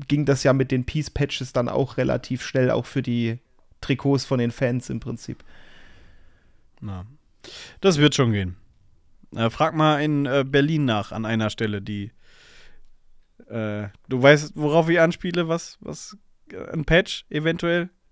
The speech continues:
Speaker 2: Äh, ist egal, werden wir irgendwann sehen. Du weißt es, dir fällt's nur grad nicht ein.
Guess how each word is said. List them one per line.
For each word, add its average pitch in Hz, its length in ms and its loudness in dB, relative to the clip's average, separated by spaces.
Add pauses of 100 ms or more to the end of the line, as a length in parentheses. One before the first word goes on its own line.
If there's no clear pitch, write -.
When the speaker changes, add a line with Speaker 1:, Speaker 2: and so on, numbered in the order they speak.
(160)
Speaker 2:
Äh, 143 100 8
ist 139 60 6
egal, 113 280 4
werden 143 200 4
wir 143 80 6
irgendwann 131 580 2
sehen. 113 220 -10 (960)
Du 127 380 -2
weißt 151 240 12
es, 147 100 -2
dir 131 140 4
fällt's 127 200 2
nur 120 100 4
grad 113 100 0
nicht 104 140 -2
ein. 90 120 -6